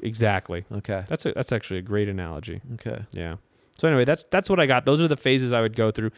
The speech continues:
Speaker 1: Start off with the big lifestyle stuff. Go to the specific herbs, some of those herbal combos, um, vitamin combos, the mineral combos. Those are all good options. And then if you're still having problems and you,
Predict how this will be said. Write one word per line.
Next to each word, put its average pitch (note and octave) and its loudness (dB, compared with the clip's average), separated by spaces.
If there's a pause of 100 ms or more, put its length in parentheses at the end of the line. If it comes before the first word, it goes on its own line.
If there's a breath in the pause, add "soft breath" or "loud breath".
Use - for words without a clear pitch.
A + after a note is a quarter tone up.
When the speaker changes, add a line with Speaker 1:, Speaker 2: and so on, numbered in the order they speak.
(300 loud breath)
Speaker 1:
Start C3 4
off C3+ 2
with B2+ -2
the A#2+ 0
big A#2+ 0
lifestyle A#2+ 4
stuff. A#2+ 0 (440 soft breath)
Go A#2+ 4
to B2+ -2
the A#2 0
specific A#2+ -4
herbs, B2 2 (220 soft breath)
some A#2 -4
of A2 2
those - -10
herbal A2+ 0
combos, B2 2
um, G2+ -4
vitamin A2 0
combos, A2+ 0
the A2 -6
mineral A2+ 0
combos. A2 0
Those A2+ 0
are G2+ -4
all G#2+ 2
good A#2 0
options. G#2+ -2 (300 loud breath)
And A2 -2
then A#2+ 2
if A2+ -4
you're A2 -6
still A#2+ 0
having A2 0
problems G#2 -2
and G2+ -2
you, G2 -4